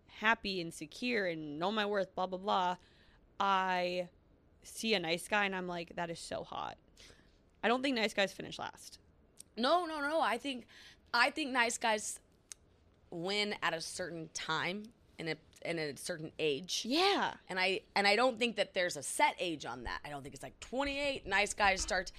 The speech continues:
Speaker 2: I think it takes the nice guy with the good foundation and then meeting a girl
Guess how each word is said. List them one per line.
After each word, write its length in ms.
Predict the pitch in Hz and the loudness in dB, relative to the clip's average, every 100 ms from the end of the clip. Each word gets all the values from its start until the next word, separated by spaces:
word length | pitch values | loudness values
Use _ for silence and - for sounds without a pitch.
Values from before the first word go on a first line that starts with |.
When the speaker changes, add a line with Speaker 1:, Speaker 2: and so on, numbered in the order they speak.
| - - | -18 -4
Speaker 2:
I 160 | - 208 | 2 2
think 260 | - 233 208 | 2 -4 -4
it 120 | - | -4
takes 300 | 202 196 - | -2 -2 -4
the 120 | 143 | -4
nice 320 | 131 170 233 | -2 0 -2
guy 500 | - 190 165 156 185 214 | 2 4 6 6 4 -2
with 120 | - | -12
the 100 | - | -16
good 200 | - 131 - | -10 -8 -2
foundation 760 | 175 214 202 170 - 160 190 - - - | 0 0 -2 0 0 0 -4 -8 -20 -6
and 200 | 175 165 | -4 0
then 220 | 170 165 - - | 0 0 -4 -10
meeting 380 | 160 180 202 190 | -6 -2 0 0
a 60 | 156 | -2
girl 580 | 151 139 220 202 156 | -4 0 4 6 6